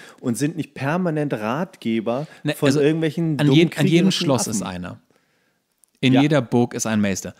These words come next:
Speaker 2: Aber
Speaker 1: Ja, aber wie f-, genau.
Speaker 2: aber, ähm, du bekommst halt da deine Ausbildung in der Zitadelle, aber was ich, also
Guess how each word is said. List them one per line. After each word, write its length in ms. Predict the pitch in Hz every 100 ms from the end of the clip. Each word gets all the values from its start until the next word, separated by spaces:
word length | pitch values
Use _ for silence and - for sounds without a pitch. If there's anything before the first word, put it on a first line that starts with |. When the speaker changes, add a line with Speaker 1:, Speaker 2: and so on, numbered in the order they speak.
| _ _ -
Speaker 2:
Aber 340 | 113 110 120
Speaker 1:
Ja, 60 | 110
aber 220 | 92 92
wie 140 | 110
f-, 180 | 120 - -
genau. 480 | 135 135 104 90 -
Speaker 2:
aber, 560 | 107 117 120 101 90 - - - -
ähm, 320 | 120 117 117
du 180 | 113 120 120 -
bekommst 420 | 127 123 151 151
halt 120 | 131
da 120 | 123 120
deine 260 | 113 113
Ausbildung 460 | 123 147 - 190 185
in 40 |
der 100 | 139
Zitadelle, 460 | 117 127 113 113 165 - _
aber 340 | - 127 127 123
was 180 | 135 131
ich, 180 | 135 135
also 260 | 120 117